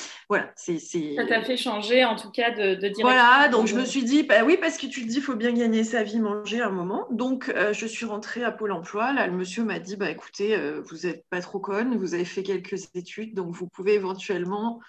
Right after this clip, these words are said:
Speaker 1: pose-, déposer des C V dans des boutiques de fringues. Alors, j'ai fait un peu ça
Speaker 2: Mmh.
Speaker 1: aussi.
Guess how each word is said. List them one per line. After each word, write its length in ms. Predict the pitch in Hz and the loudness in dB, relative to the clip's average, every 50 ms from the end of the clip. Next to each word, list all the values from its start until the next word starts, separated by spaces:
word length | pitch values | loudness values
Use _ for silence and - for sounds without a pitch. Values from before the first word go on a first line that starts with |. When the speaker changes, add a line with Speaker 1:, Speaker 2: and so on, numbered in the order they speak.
| - - - _ _ _ _ _ _ _ _ _ _ _ | -20 -20 -20 _ _ _ _ _ _ _ _ _ _ _
Speaker 1:
pose-, 320 | - 247 247 240 220 190 | -2 0 0 0 -2 -4
déposer 500 | 175 214 262 254 - 277 262 220 240 240 | -2 -2 -2 -2 0 -2 0 0 -2 -2
des 140 | 202 233 226 | -2 -4 -4
C 160 | - - 226 | -2 -2 -2
V 160 | 202 233 269 | -2 0 0
dans 140 | 247 226 202 | 0 -2 -2
des 120 | 202 185 | -2 -4
boutiques 460 | 180 180 175 214 254 - - 285 226 208 | -6 -6 -4 -4 -4 -2 -2 -2 -2 -2
de 100 | 254 247 | -4 -6
fringues. 380 | 240 - - 214 208 202 185 | -6 -4 -4 -2 -2 0 0
Alors, 180 | 160 - - - 190 | -2 -2 -2 -4 -4
j'ai 200 | 185 185 208 214 | -4 -2 -2 -2
fait 200 | 208 - 247 247 | -2 -2 -2 0
un 100 | 233 220 | 0 0
peu 180 | 220 220 220 | 0 -2 -2
ça 220 | 202 196 226 202 202 | -2 0 0 0 0
Speaker 2:
Mmh. 40 | |
Speaker 1:
aussi. 460 | 208 202 190 170 165 233 277 339 - | 0 0 -2 -4 -4 -4 -4 -4 -6